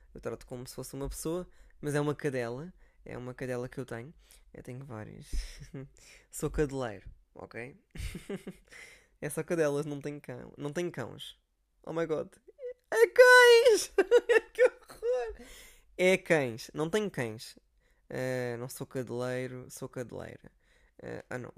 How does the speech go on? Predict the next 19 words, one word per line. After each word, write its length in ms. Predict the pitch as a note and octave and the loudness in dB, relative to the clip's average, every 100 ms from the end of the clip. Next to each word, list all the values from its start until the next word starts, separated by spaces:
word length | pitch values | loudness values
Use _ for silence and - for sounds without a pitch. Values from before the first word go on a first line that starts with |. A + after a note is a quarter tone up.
| C#3+ | -10
não 120 | D3 | -6
sou 160 | C#3+ F3+ | -4 -4
cãoeiro, 720 | F3+ D#3+ C#3 C3+ C#3+ F3 - - | 0 0 0 -2 -6 -12 -16 -12
yeah, 220 | C3 - - | -10 -10 -12
p-, 120 | - - - | -14 -14 -4
whatever, 440 | G3 D#3 C3+ C3+ C#3+ | 2 4 2 -2 -4
vocês 280 | - E3+ D#3+ | -6 -4 -6
perceberam. 420 | - - G2 - - - - - _ | -10 -8 -8 -8 -16 -20 -20 -20 _
Mas 200 | G#3 A#3+ | 0 0
para 160 | - A3+ | 0 -2
mim, 300 | F3+ E3+ F3 - | 0 -2 -6 -10
eh, 380 | C#3+ D3 D#3 - | -8 -8 -8 -8
já, 60 | C#3+ | -2
já 100 | C3 | -2
volto 320 | A#2+ B2+ - | 0 -4 -4
depois 200 | - C#3+ | -4 0
ao 100 | D3 | 0
outro 200 | D3 D#3+ | 0 -2
assunto, 400 | F3 - F4 - | -4 -4 -6 -6